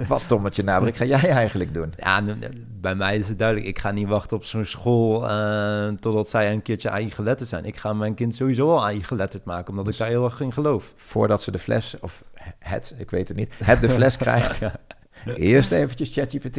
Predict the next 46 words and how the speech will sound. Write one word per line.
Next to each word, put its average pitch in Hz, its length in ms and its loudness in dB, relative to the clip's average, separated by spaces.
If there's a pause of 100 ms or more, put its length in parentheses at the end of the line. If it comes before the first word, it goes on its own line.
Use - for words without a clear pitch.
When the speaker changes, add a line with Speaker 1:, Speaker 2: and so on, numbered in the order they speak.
(100)
Speaker 2:
Ja, 135 300 6
ja, 127 120 8
ja, 120 220 10
precies. 117 540 0
Nee, 123 400 8
nou, 120 500 4 (160)
ik 147 160 0
zou 101 260 0
daar 110 300 4
wel 123 480 4
een 131 180 -6
hele 139 280 -2
duidelijke 143 360 0
rol 156 280 0
in 170 160 -2
nemen 117 320 2
zelf. 101 240 2
En 110 180 -6
ik, 110 140 -10 (180)
ik 120 200 -14
vind 135 320 -4
het - 140 -16
wel 123 180 2
heel 131 160 2
terecht 120 240 -2
wat 113 160 -2
je 101 60 -12
zegt. 117 220 -2 (360)
Ehm, 104 360 0 (800)
als 117 160 0
een 120 60 -2
soort 123 220 -4
van 104 140 -2
reflex - 640 -4
kijken 98 640 0
ouders 98 360 0
natuurlijk 101 320 -4
naar 90 140 -2
de 95 60 -6
school. 117 420 -2
En 98 100 -2
de 90 60 -4
school 101 260 -2
heeft 101 280 -2
hier 107 100 -2
ook 98 120 -4